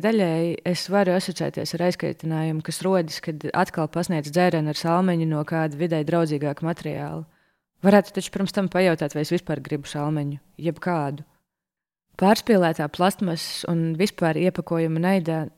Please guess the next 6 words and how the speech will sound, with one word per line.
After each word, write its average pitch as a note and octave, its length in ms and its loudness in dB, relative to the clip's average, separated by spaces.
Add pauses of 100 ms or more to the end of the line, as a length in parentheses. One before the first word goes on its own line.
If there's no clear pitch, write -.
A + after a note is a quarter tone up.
(100)
nevajadzētu E3+ 640 2
tomēr F3 460 -2 (100)
arī E3+ 240 0
aizmirst F3 480 2
par - 160 -8
tām F3+ 320 2